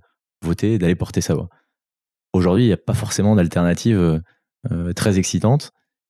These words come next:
Et donc, toute cette énergie qu'on voit, euh, qui est en train d'émaner,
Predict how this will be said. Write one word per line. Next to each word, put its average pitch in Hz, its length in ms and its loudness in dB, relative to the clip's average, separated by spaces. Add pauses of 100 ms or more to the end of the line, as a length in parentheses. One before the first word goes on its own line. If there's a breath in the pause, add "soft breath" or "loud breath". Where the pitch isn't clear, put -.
Et 98 100 2
donc, 98 300 -2 (640)
toute - 160 -4
cette 107 160 0
énergie 107 380 2
qu'on 90 180 -2
voit, 107 200 2
euh, 90 200 0 (360)
qui - 100 -10
est - 20 0
en 90 60 0
train - 180 -4
d'émaner, 95 420 0